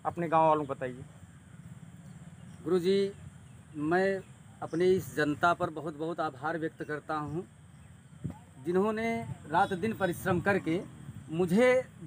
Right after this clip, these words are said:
Speaker 2: दोबारा प्रधान चयनित किया, आने का मौका दिया। और मैं ये चाहूँगा कि अपने ग्राम पंचायत में, मेरे ग्राम पंचायत में छह पूर्वे हैं, लखनपुर, किशुनदासपुर, कामापुर, जयपालपुर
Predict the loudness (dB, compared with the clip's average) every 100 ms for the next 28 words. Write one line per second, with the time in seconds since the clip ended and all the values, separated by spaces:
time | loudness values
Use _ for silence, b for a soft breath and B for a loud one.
0 | -2 4 6 6 6 4 -2 0 0 0
1 | 0 0 0 0 0 0 0 -8 -16 -4
2 | 0 0 0 0 0 2 2 2 2 -2
3 | -4 -10 -6 -6 -6 -10 -16 -16 -8 -2
4 | 2 4 4 2 -4 -12 -8 -2 0 0
5 | 0 2 0 -2 0 -2 0 0 2 2
6 | 2 0 -2 -2 -4 -4 -6 -4 -2 -2
7 | -2 -2 -2 -2 -4 -2 -2 -2 -4 -6
8 | -6 -4 -4 -6 -6 -8 -8 -8 -12 -20
9 | -20 -12 -12 -12 -8 -2 0 2 2 2
10 | 0 2 2 0 2 4 4 2 0 0
11 | -4 -18 -18 -16 -16 -16 0 2 6 6
12 | 4 2 0 -2 -4 -4 -8 -12 -14 -16
13 | -14 -14 0 2 6 6 4 2 -2 -2